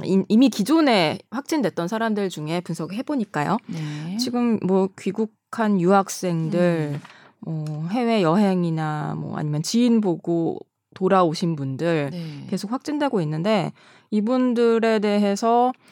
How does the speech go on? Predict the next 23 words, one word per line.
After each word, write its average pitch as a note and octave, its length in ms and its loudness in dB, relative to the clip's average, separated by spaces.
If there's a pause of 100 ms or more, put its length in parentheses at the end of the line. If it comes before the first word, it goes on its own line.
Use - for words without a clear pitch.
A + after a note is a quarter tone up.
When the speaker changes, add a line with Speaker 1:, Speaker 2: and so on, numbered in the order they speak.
(140)
Speaker 1:
자가격리가 A3+ 720 2
의무화되진 C4 640 6
않았거든요. E3 580 0
특히 - 240 -4
이제 F#3 120 2
미국에서 F3+ 440 2
오신 D#3 220 -2
분들. D#3 380 -4
Speaker 2:
네. F3+ 360 -8 (220)
Speaker 1:
근데 G3 160 -4
이제 F3+ 140 -2
지난, G3 440 -4 (340)
오늘이죠. A3 580 6
저희 E3+ 300 -2
지금 E3+ 200 -2
녹음하고 G#3+ 480 2
있는 E3+ 380 0
날짜 D#3+ 280 -2
기준으로는 F3 600 0
이십칠 G#3+ 560 -2
일부터는 G3 1080 0
Speaker 2:
네. - 60 -12 (320)
Speaker 1:
이런 F#3+ 340 2